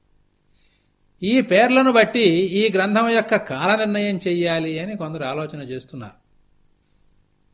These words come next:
ఇదేమో అంత సులభమైన పని కాదు. ఈ విషయాన్ని గురించి మొదటి ప్రకరణంలోనే మనం చర్చ చేసుకున్నాం గనక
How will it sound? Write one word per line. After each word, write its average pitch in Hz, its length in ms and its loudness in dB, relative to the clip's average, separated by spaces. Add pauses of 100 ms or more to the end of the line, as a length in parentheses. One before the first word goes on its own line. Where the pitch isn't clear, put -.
(140)
ఇదేమో 214 520 2
అంత 165 240 -2
సులభమైన 220 580 4
పని 180 240 0
కాదు. 120 220 -4 (960)
ఈ 196 120 6
విషయాన్ని 220 480 2
గురించి 233 320 0
మొదటి 196 340 0
ప్రకరణంలోనే 220 580 0
మనం 202 220 -2
చర్చ 170 280 -4
చేసుకున్నాం 185 540 -2
గనక 185 400 -2